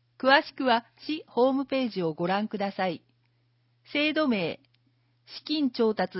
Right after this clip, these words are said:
円滑化事業、融資制度、信用保証料補助。制度概要、円滑な資金調達を支援するため、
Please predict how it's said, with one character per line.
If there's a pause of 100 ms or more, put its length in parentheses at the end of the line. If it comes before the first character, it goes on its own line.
円
滑 (100)
化
事
業、 (540)
融
資
制
度、 (500)
信
用
保
証
料
補
助。 (840)
制
度
概
要、 (500)
円
滑
な
資
金
調
達
を
支
援
す
る
た
め、